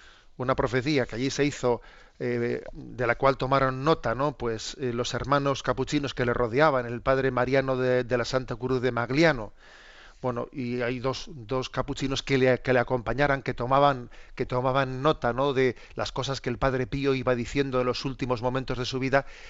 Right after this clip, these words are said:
y resulta que el Padre Pío había profetizado que él volvería, ¿no?, que volvería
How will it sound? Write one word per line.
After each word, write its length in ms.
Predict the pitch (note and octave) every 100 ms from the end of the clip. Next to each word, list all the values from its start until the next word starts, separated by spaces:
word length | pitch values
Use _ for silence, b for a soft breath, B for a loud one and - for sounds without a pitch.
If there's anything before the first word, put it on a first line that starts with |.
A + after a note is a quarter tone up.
| B -
y 120 | D3+
resulta 280 | C3 C#3 E3+
que 80 | D#3+
el 80 |
Padre 280 | C#3 D#3 D#3
Pío 320 | D3 E3+ D#3 -
había 340 | B2 B2+ F#3+ -
profetizado 800 | D3+ B2+ E3 E3+ - D3+ B2+ C3+ B B B B
que 180 | D3 D#3
él 160 | G3
volvería, 680 | E3 D#3 D3 C3 D#3 E3+ A#2+
¿no?, 260 | B2 F3 - -
que 140 | C#3
volvería 760 | C3+ B2+ A#2+ B2+ E3 C#3 A#2